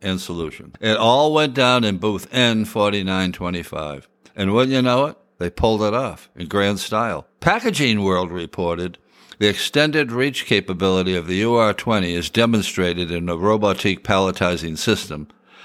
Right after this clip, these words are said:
as it shows how the U R twenty can be used to stack items to a height of five point nine feet."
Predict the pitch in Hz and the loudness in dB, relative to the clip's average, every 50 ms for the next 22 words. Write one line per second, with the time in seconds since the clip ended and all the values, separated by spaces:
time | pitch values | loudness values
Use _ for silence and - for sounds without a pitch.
0 | - - 95 98 87 95 87 - - - - 151 147 139 120 101 95 92 92 - | -8 -4 -4 -2 -2 -2 -4 -2 -2 0 0 2 4 4 4 2 2 0 -2 -2
1 | 101 101 95 90 87 87 92 113 135 143 135 123 117 - - 123 107 95 95 92 | -2 -2 -2 -2 -2 -2 -2 0 2 2 2 2 0 -2 -4 -4 -4 -2 -4 -4
2 | 92 - 87 80 73 87 87 98 110 110 98 - - - - - - - 127 131 | -6 -8 -8 -8 -8 -6 -6 -4 -2 -2 -2 -4 -6 -10 -12 -12 -4 0 2 2
3 | 143 139 - 139 123 107 90 85 78 78 76 76 - - - - 127 120 117 104 | 2 2 0 -2 0 0 0 -2 -4 -6 -10 -16 -16 -12 -4 0 0 2 2 2
4 | 113 175 170 139 131 - - 98 95 - - - - 156 143 143 143 139 147 147 | 0 0 2 2 0 -2 -4 -6 -6 -6 -8 -4 0 2 4 4 4 2 0 -2
5 | 143 - - - 104 98 101 - 101 107 110 113 113 117 113 110 107 - - 95 | -6 -8 -6 -4 -4 -4 -6 -6 -4 -2 0 0 0 0 -2 -4 -6 -8 -6 -6
6 | 90 82 69 - | -6 -6 -8 -12